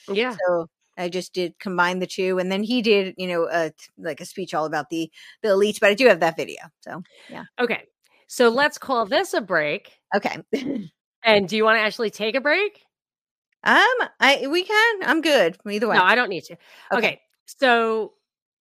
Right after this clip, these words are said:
Speaker 1: I'm gonna write down one fifty-three eleven.
Speaker 2: <laughs>
Speaker 1: Um, okay, so,
Speaker 2: <laughs>
Speaker 1: so here, here's the thing where,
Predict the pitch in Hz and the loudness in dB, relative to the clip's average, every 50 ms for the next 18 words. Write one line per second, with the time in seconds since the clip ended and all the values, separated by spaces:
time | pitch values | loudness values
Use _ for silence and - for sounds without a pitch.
0 | _ _ _ _ _ _ _ - 220 180 180 190 175 170 175 165 - 160 165 - | _ _ _ _ _ _ _ -10 -8 -8 -8 -8 -10 -12 -16 -18 -20 -20 -20 -20
1 | - _ _ _ _ _ _ _ _ _ _ _ - _ _ _ _ _ _ _ | -20 _ _ _ _ _ _ _ _ _ _ _ -20 _ _ _ _ _ _ _
2 | _ _ - 330 - - _ _ _ _ _ 202 202 202 202 196 196 202 202 202 | _ _ -10 -10 -10 -10 _ _ _ _ _ 0 2 2 2 2 2 0 -2 -4
3 | 196 82 71 - _ _ _ _ _ _ _ _ _ _ _ _ _ _ _ _ | -10 -12 -14 -18 _ _ _ _ _ _ _ _ _ _ _ _ _ _ _ _
4 | _ _ _ _ - 254 240 - 147 - _ _ _ - _ _ _ _ - - | _ _ _ _ -4 -2 -2 -2 -8 -10 _ _ _ -20 _ _ _ _ -12 -4
5 | - 302 277 269 262 262 262 262 254 247 226 - _ _ _ _ _ _ _ 226 | 2 4 4 4 4 2 -2 -2 -2 -4 -6 -8 _ _ _ _ _ _ _ -8
6 | 190 - _ _ _ _ _ _ _ _ - - 277 262 233 190 285 339 349 349 | -8 -8 _ _ _ _ _ _ _ _ -8 0 0 2 2 2 0 -2 -2 -2
7 | 233 196 190 285 330 349 294 269 302 285 - 269 247 226 208 202 190 - | -4 -6 -6 -4 -4 -4 -4 -6 -8 -6 -4 -4 -4 -2 -2 -4 -4 -4